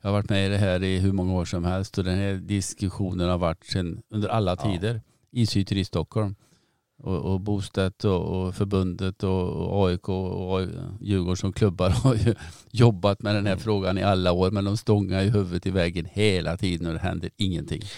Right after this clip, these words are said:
Speaker 2: Men jag upptäckte en grej. Eh, när vi var, jag kommer inte ihåg, men det bodde på hotell i Solna, här genom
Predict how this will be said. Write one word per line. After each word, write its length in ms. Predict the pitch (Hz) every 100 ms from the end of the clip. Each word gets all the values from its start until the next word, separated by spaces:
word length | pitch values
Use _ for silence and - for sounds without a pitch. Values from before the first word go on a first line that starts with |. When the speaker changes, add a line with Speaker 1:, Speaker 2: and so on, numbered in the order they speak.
| -
Speaker 2:
Men 100 | 131
jag 120 | 165
upptäckte 360 | 175 - - 117
en 60 |
grej. 240 | 104 95 101
Eh, 360 | 113 117 117 117
när 140 | 120
vi 160 | 117 131
var, 360 | 123 117 110
jag 100 | 107
kommer 160 | - 104
inte 140 | 92
ihåg, 260 | 90 92 87 - -
men 300 | 98 95 78
det 180 | 87 85
bodde 220 | 101 95
på 100 | 92
hotell 400 | 98 113 101 90
i 300 | - 92 90 85 - _ _ - - _ _ _
Solna, 480 | - 151 135 185 - - _ _ _ _
här 160 | 95 90
genom 640 | 90 69 87 85 87 82